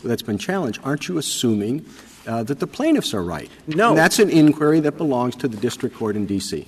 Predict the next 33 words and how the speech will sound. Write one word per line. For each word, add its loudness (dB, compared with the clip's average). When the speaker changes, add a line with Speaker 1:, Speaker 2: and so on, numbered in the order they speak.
Speaker 2:
No, 2
because -2
what 0
the -6
court 0
did 2
is -2
it -4
didn't 4
accept -2
as -4
a 0
remedy 0
what -4
the -4
plaintiffs -2
proposed 0
there. -6
It 0
reverted 4
to -8
state 2
policy, 0
which -8
is -6
what 4
it's 0
directed 0
to -12
do 0
by 0
this -8
court. -10